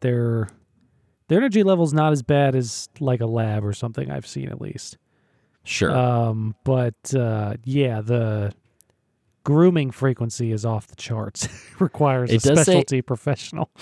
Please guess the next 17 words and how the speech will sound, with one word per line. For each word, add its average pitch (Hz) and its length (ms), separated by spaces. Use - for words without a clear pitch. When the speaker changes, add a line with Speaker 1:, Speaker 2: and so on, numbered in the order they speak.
Speaker 1:
<laughs> - 120
Speaker 2:
It 113 100
does 151 180
say 175 140
in 127 120
case 127 320
of 92 100
trouble, 110 480
the 98 100
dog 98 320
will 90 200
fearlessly, 110 880
uh, 80 300
will 101 220
be 101 160
fearlessly 113 640
defensive. - 760